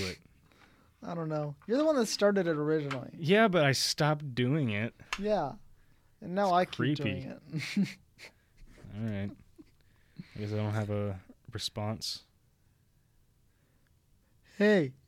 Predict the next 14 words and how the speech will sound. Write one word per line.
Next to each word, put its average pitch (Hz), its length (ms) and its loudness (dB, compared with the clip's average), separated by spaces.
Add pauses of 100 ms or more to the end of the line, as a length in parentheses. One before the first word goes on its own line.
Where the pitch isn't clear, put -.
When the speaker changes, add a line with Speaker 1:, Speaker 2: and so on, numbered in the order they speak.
Speaker 2:
it's 160 240 -4
me. 190 400 6 (720)
A 208 220 8
S 180 220 6
M 170 160 4
R. 165 500 8
<laughs> - 1600 -6
Worst 165 340 0
A 151 100 0
S 143 140 -2
M 139 120 -4
R 135 140 -2
artist 127 380 -6
ever. 226 300 -8